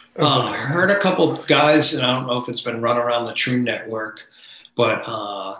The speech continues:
Speaker 2: this weekend we played golf, but a couple of us were talking about,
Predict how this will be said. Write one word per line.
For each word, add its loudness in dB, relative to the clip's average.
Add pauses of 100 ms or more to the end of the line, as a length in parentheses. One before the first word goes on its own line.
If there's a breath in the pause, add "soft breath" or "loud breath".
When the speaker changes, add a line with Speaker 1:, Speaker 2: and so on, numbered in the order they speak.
Speaker 2:
this 0
weekend -4
we -14
played -8
golf, -8
but -10
a -12
couple -2
of -8
us 0
were -4
talking -4
about, -10